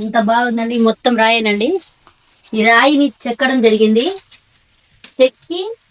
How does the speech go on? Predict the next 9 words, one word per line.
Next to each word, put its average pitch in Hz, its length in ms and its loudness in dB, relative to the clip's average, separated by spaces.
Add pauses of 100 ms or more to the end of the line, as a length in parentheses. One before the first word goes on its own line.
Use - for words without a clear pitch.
(4000)
చూడండి, 254 520 2 (960)
చెక్కి 254 300 2
ఆయనైతే 247 680 0 (1400)
కాలజ్ఞానం 240 600 2
అయితే 226 200 0
రాసుకుని 226 420 0
కూ-, 220 320 -2
కూర్చొని 226 420 0
రాసుకునేవాడు 208 760 -2